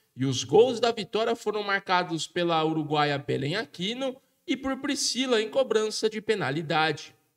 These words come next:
Com o resultado, o Inter subiu para a quarta colocação com dezenove pontos, mesma pontuação do Corinthians, que aparece em terceiro por conta do saldo de gols.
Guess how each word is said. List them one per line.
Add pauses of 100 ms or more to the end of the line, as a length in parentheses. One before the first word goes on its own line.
(500)
Com
o
resultado,
o
Inter
subiu
para
a
quarta
colocação
com
dezenove
pontos, (280)
mesma
pontuação
do
Corinthians, (240)
que
aparece
em
terceiro
por
conta
do
saldo
de
gols.